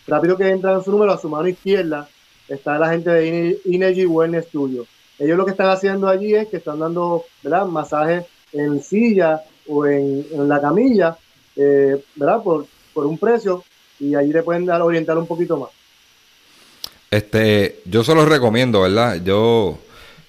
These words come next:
Speaker 2: yo soy de los que piensa mucho en, este, creo mucho en eso, ¿verdad? En los masajes y todo eso.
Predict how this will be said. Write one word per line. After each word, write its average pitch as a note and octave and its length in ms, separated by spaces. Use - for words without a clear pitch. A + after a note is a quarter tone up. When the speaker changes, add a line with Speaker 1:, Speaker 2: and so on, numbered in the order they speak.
Speaker 2:
yo F#2 220
soy A2 160
de A#2+ 100
los A#2+ 100
que A#2 140
piensa A#2 260
mucho A#2+ 320
en, F#2+ 160
este, E2+ 640
creo A2+ 240
mucho A#2+ 300
en G2 80
eso, G#2+ 240
¿verdad? F#2 220
En A2 60
los F2 120
masajes G2+ 640
y F#2 60
todo A2 420
eso. G#2 300